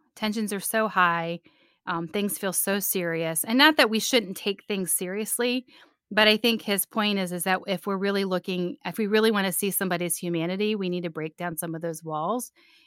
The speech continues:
and recognize and respect it, um, who, who people are,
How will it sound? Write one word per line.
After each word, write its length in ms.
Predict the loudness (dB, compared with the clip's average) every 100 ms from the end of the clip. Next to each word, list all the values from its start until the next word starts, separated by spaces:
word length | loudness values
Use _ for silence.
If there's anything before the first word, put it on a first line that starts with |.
| -4
and 140 | 0
recognize 460 | 2 0 0 0 -2
and 120 | -4
respect 600 | -2 -2 0 0 -2 -12 -10
it, 200 | -10 -6
um, 280 | -4 -2 -4 -8 -4
who, 160 | -4 -6 -6
who 400 | 0 2 0 -2 _ -12
people 440 | -4 -2 -2 -2
are, 440 | 2 2 0 -2